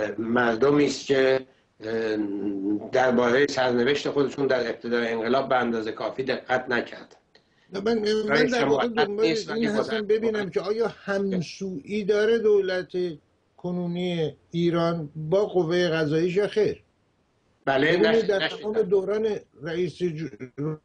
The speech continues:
Speaker 2: رؤسای جمهوری پ-، که ما در ایران بعد از انقلاب داشتیم، کم و بیش آقای حسن، آقای ابوالحسن بنی سعد فقط بود که همون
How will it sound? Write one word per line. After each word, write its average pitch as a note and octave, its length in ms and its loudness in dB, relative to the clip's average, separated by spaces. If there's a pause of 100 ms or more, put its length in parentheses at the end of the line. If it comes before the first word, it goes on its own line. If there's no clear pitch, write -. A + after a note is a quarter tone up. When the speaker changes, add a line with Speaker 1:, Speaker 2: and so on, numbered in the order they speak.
(140)
Speaker 2:
رؤسای E3+ 280 2
جمهوری D#3+ 520 4
پ-، D#3+ 260 0 (200)
که E3 120 -2
ما D#3 340 0 (200)
در D#3 300 0
ایران D#3+ 300 0
بعد D#3+ 200 2
از D#3 160 2
انقلاب D3+ 480 0 (420)
داشتیم، G3 680 0 (1040)
کم G3 320 0
و G3 60 6
بیش A#3+ 440 -2 (500)
آقای F#3 380 2
حسن، E3 640 -4 (100)
آقای G3 300 0
ابوالحسن F#3 800 -2
بنی E3+ 300 -4
سعد G3+ 320 0
فقط G3 360 -4
بود D#3+ 280 -10 (800)
که E3+ 120 -6
همون A3+ 280 2